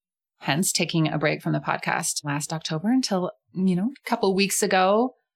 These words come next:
And I used to feel so guilty for just sitting down and reading a book or not working on my laptop when I was watching a show or not doing something. I've been ingrained in this hustle culture since I've built this platform, and burnout is a real thing.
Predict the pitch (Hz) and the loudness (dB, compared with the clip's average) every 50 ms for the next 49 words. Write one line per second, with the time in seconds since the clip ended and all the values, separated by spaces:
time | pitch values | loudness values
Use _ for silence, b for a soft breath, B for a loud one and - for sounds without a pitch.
0 | _ _ _ _ _ _ _ _ _ _ _ _ - 233 240 254 285 302 294 - | _ _ _ _ _ _ _ _ _ _ _ _ 4 6 6 8 6 6 4 2
1 | 370 370 339 330 320 - - 240 226 202 185 170 170 165 - 190 185 180 - 165 | 2 4 4 2 2 2 2 2 2 4 4 2 2 2 2 0 0 0 0 2
2 | 170 170 170 165 170 160 - - 190 175 175 170 170 160 165 156 151 151 147 151 | 4 4 4 4 2 0 0 2 2 4 4 4 4 4 4 4 4 4 2 2
3 | 151 160 165 160 170 170 165 156 151 - - - - - - - 170 165 160 156 | 2 2 2 4 4 4 2 2 2 0 0 -2 -4 -8 -8 -2 0 2 4 4
4 | 156 160 156 160 - - 185 190 180 156 190 185 180 - 185 175 170 170 160 151 | 4 4 2 2 2 2 2 2 4 4 2 2 2 2 2 2 4 4 4 4
5 | 147 143 147 156 - - 143 - - 156 151 151 151 151 - 151 143 147 - - | 4 4 2 2 0 0 0 0 2 0 2 2 0 2 0 0 0 0 0 -2
6 | 147 147 151 - - - - 85 170 170 165 175 175 175 175 180 175 - 185 170 | 0 0 0 2 0 0 0 2 2 2 2 2 2 4 4 2 2 2 2 2
7 | 156 196 190 185 190 180 175 165 - 156 151 151 151 151 - 110 117 135 139 - | 4 4 4 4 4 4 4 2 2 -2 -2 -2 -2 -4 -4 -6 -4 -4 -6 -6
8 | 170 165 _ _ _ _ _ _ _ _ _ _ _ _ _ _ _ _ _ _ | -10 -10 _ _ _ _ _ _ _ _ _ _ _ _ _ _ _ _ _ _
9 | _ _ _ _ _ _ _ _ _ _ _ - 185 196 202 214 214 208 190 175 | _ _ _ _ _ _ _ _ _ _ _ 2 4 6 6 6 6 6 4 4
10 | 175 170 185 175 165 165 156 156 - - - - 202 196 - 185 160 - - 143 | 4 4 4 4 4 4 2 2 0 -2 0 0 0 2 2 -2 -2 -2 -2 -2
11 | 143 - - - - - - - - - 170 190 196 - - 185 165 160 170 160 | -2 0 0 0 2 2 2 2 0 -2 -4 -6 -6 -4 0 0 2 2 2 0
12 | 160 147 147 - - 156 147 - - - - 147 - - - 175 165 - - - | 0 0 -2 -2 0 0 0 0 -2 -4 -6 -6 -6 -4 -2 -2 -2 -2 -2 -2
13 | 165 160 160 - 170 170 160 180 180 208 254 302 320 370 349 311 254 208 202 208 | 0 0 2 2 2 2 2 2 4 4 4 6 4 4 2 2 2 4 4 4
14 | 214 208 208 - - 185 180 165 - - - - | 4 4 2 0 0 2 2 2 0 -2 -6 -6